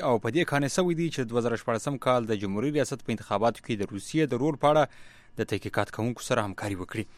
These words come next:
ښاغلي فلین د جمعې په ورځ محکمې ته ولاړ او اف بی آی ته یې د درواغ ویلو او د روسیې سفیر، اه،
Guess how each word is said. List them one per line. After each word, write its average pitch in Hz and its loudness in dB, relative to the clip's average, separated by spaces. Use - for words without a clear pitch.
ښاغلي 170 4
فلین 175 2
د 123 -4
جمعې 147 0
په 143 2
ورځ 120 0
محکمې 123 0
ته 120 2
ولاړ 120 6
او 104 0
اف - -6
بی 117 6
آی 120 6
ته 123 -2
یې 117 4
د 98 -2
درواغ 127 6
ویلو 156 4
او - 6
د 113 -2
روسیې 135 -2
سفیر، 123 -2
اه، 123 -6